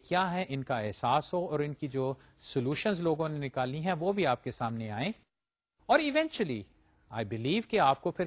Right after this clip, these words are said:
کمپائلرز کی اپریسیئیشن بھی ہوگی کہ یہ کوئی چھوٹا سا پروگرام نہیں ہے جو کہ آپ مزے سے چلا لیتے ہیں اور آپ کا پروگرام کمپائل ہو جاتا ہے۔ یہ ایک کمپلیکس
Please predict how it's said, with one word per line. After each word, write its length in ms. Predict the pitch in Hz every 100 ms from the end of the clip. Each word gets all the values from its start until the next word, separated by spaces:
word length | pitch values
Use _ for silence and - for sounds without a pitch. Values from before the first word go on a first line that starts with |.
| -
کمپائلرز 580 | 147 - 120 127 156
کی 120 | - 175
اپریسیئیشن 720 | 160 156 - 135 127 202 185
بھی 100 | 147
ہوگی 360 | 110 101 98 98 _ _ _ _ _ _ _ -
کہ 60 |
یہ 240 | 165 175 190
کوئی 140 | 170
چھوٹا 340 | - 143 180
سا 140 | 185 170
پروگرام 440 | - 139 127 131
نہیں 320 | 123 127 208 175
ہے 100 | 120
جو 140 | 131
کہ 100 | 123
آپ 100 | 135
مزے 200 | 127 123
سے 120 | 131
چلا 260 | 127 120 117
لیتے 280 | 135 135 135
ہیں 60 |
اور 160 | 127 120
آپ 180 | 117 113
کا 80 | 123
پروگرام 360 | 120 107 123
کمپائل 420 | 127 139 160 156
ہو 120 | 113 101
جاتا 280 | 107 -
ہے۔ 60 | 190 247 - - _ -
یہ 80 | 156
ایک 220 | 143 -
کمپلیکس 720 | - 110 - 160 220 - -